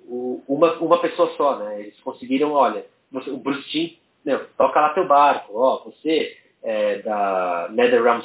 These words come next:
Studios, toca aí o Injustice, você é da Rocksteady, toca aí o Batman, né? Tipo,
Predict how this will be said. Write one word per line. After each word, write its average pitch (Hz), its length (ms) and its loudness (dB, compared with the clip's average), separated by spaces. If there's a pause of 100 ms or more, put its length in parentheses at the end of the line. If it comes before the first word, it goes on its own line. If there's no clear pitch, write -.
Studios, 151 400 0
toca 131 300 2
aí 156 120 2
o 185 80 2
Injustice, 143 720 -2
você 123 220 -10
é - 20 -6
da 135 120 2
Rocksteady, 127 540 -2
toca 117 280 0
aí 160 80 0
o 170 40 -2
Batman, 139 560 2 (120)
né? 113 180 -8
Tipo, - 240 -18